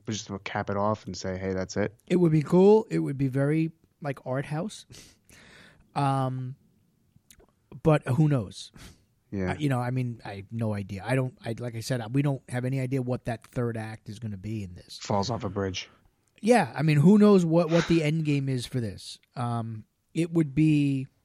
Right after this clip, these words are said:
Speaker 2: it would be a, a heck of a move to, to, if it's gonna be that standalone. Um, I, I guess it depends. Uh, you know, I just hope that, I would rather that, to be honest with you, than an ending that teases of,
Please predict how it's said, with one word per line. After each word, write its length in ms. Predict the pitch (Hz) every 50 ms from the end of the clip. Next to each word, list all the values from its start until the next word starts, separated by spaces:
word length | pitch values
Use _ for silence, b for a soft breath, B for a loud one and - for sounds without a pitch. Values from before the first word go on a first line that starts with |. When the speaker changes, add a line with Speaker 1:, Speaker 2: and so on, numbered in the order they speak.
| _ _ _ _ _ _ _ _ _ _ _ _ _ _ _ _ _
Speaker 2:
it 80 | - 180
would 180 | 185 165 143
be 160 | 143 147 139
a, 100 | 127 117
a 120 | - 131 117
heck 280 | 110 135 151 143 -
of 100 | 147 127 120
a 40 | 113
move 720 | 113 120 135 147 170 175 170 156 156 160 - _ _ _ _ _ _ _ _ _ _ _ _ _ _ _ _ -
to, 120 | - - - _ _
to, 200 | - 127 117 123 -
if 120 | - 127 120
it's 140 | 123 107 110
gonna 160 | 113 131 131
be 120 | 123 123 117
that 340 | 104 104 113 117 - -
standalone. 760 | - - - - 123 127 147 156 151 131 117 107 101 110 120 139 b b b b b b b b b b b b b b _ _ _
Um, 540 | 139 120 117 113 110 107 107 107 110 113 - _ _ _ _ _ _ _ _ _ _ _ _
I, 220 | - 165 175 165 160
I 20 | 160
guess 240 | 175 208 208 -
it 80 | 208 170
depends. 680 | - 175 151 135 151 170 190 165 120 - _ - - -
Uh, 100 | - 139 151
you 120 | 160 160 151
know, 120 | 151 151
I 180 | 147 151 165 180
just 240 | 170 185 185 156 -
hope 420 | - - 165 170 180 180 - - 139
that, 360 | 147 139 135 135 131 127 - _ _ _ _ _ _ _ _ _ _ _ _ _ - -
I 120 | 151 185
would 160 | 220 240 226 196
rather 360 | 214 202 196 190 185 170 147
that, 400 | 123 139 131 131 139 165 - _ _ _ _
to 80 | - 139
be 80 | 143 143
honest 260 | 143 147 156 143 -
with 140 | 170 165 160
you, 80 | 170 156
than 200 | 143 147 139 139
an 120 | 135 135
ending 400 | 135 139 143 143 143 139 135 135
that 220 | 135 131 123 -
teases 480 | - - 147 151 147 135 135 139 131 127
of, 120 | 135 123